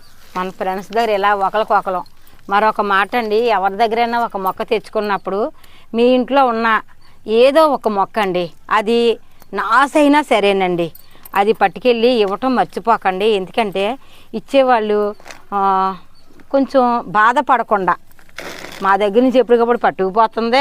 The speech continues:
ఆవిడ, మాకు ఏమీ ఇవ్వట్లేదు, నేను వింటున్నానండి మాటలో. అందుకని మీ దగ్గర ఉన్న నాసు మొక్క అయినా సరే వాళ్ళకి ఇచ్చి మీరు తెచ్చుకుంటాం మంచిదండి. ఎందుకంటే వాళ్ళు కూడా మీరు ఇచ్చిన ఆ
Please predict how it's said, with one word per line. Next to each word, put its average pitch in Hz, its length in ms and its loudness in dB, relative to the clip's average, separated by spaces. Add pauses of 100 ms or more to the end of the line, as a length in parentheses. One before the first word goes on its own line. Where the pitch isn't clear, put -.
(120)
ఆవిడ, 254 160 2 (260)
మాకు 214 160 0 (120)
ఏమీ 240 200 4 (140)
ఇవ్వట్లేదు, 220 480 0 (120)
నేను 214 220 0
వింటున్నానండి 220 640 -2 (120)
మాటలో. 190 400 0 (720)
అందుకని 208 520 0
మీ 208 60 0 (100)
దగ్గర 240 260 4
ఉన్న 247 120 0 (120)
నాసు 240 400 -2
మొక్క - 220 2
అయినా 254 180 4 (120)
సరే 190 200 2 (480)
వాళ్ళకి 202 360 2 (160)
ఇచ్చి - 280 -4 (340)
మీరు 214 220 -6
తెచ్చుకుంటాం 220 560 -6
మంచిదండి. 185 560 -4 (640)
ఎందుకంటే 202 440 -2 (560)
వాళ్ళు 233 460 0
కూడా 240 280 4
మీరు 208 200 2
ఇచ్చిన 254 240 -4 (580)
ఆ 202 40 6